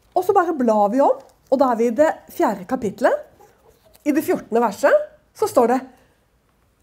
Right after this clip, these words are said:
"For så sant vi tror at Jesus døde og sto opp, så skal og Gud ved Jesus føre de hensovede sammen med ham."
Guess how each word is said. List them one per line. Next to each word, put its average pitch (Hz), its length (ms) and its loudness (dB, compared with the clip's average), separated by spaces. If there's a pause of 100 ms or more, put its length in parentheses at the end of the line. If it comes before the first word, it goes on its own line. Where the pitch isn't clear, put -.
(320)
"For 359 200 -6
så 415 240 -8
sant - 800 -4 (320)
vi 339 100 0 (160)
tror 349 540 2 (140)
at 330 180 -4
Jesus 208 760 -10 (100)
døde 214 380 -2
og 220 100 -10
sto 370 220 -4
opp, - 260 -4 (580)
så - 600 -4
skal 440 300 -4 (260)
og 381 400 0 (220)
Gud 427 340 -2 (240)
ved 311 240 2
Jesus 226 520 -2 (500)
føre 247 560 2
de 349 100 -4 (160)
hensovede 262 840 -2 (240)
sammen 294 640 2 (240)
med 349 240 4
ham." 427 280 2